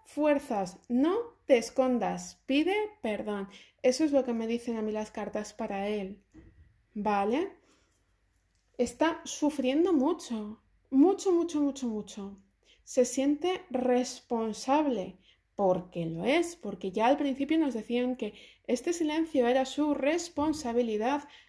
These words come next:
no la tuya. Pues si tan responsable se siente y tan mal se siente y tan, mm, angustiado se siente, ha pedido consejo, el consejo ha sido claro, hazle caso al consejo,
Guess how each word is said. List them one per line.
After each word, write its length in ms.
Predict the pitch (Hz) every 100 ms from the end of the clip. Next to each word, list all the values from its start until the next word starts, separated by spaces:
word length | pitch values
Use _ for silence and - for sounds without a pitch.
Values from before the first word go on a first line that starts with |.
| -
no 240 | 226 240 330
la 180 | 349
tuya. 400 | 330 320 294 208 - - _ -
Pues 220 | 233 226
si 180 | - 208
tan 320 | - 202 240
responsable 600 | 330 339 359 330 330 349
se 140 | 339
siente 520 | - 262 311 302 233 - - _
y 280 | - 226 - _
tan 380 | - 262 403 392
mal 220 | 294 349
se 160 | 339 240
siente 560 | - 294 311 294 220 233 - _ -
y 160 | 226
tan, 460 | 220 - 285 370 370 - _ _ 240
mm, 440 | 269 262 262 247 240 - _ _ - _ _ _ -
angustiado 680 | 294 294 262 254 - 269 370
se 140 | 381 330
siente, 680 | 330 330 320 233 - - _
ha 200 | - 330
pedido 320 | 403 381 370 294
consejo, 500 | 254 240 302 302 247
el 100 | 240
consejo 480 | 226 214 277 294
ha 40 | 392
sido 280 | 370 311 254
claro, 360 | 233 240 262 - - _ -
hazle 340 | 339 381 381
caso 220 | 330 311
al 80 | 285
consejo, 560 | 247 240 254 262 262